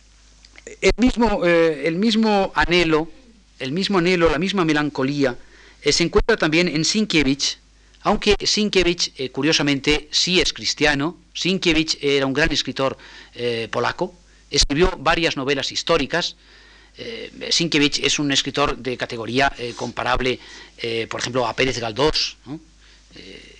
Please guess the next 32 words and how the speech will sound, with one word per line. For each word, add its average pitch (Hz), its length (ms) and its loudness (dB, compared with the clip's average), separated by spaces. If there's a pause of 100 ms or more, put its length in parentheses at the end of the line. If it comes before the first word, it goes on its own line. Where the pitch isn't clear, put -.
(300)
por - 160 -12
no 107 80 -10
decir, 107 360 -8
eh, 95 720 -16
algo, 107 300 -8
eh, 95 100 -16
bastante 98 420 -6
inferior 113 320 -4
de 101 80 -8
todas 110 260 -6
maneras 117 360 -2
a 101 80 -8
Tolstoy, 135 440 2
que 123 100 -6
es - 100 -2
el 104 80 -12
gran 110 160 -4
escritor, 104 380 -8 (480)
eh, 95 920 -14
de, 87 80 -18
de 104 100 -10
novela 107 200 -2
histórica 113 360 -2
de 120 80 0
la 165 60 6
época, 131 260 2 (320)
pero 175 260 2
sí 196 200 0
es - 120 0
un 151 60 -2
gran 147 140 2
escritor. 131 440 -4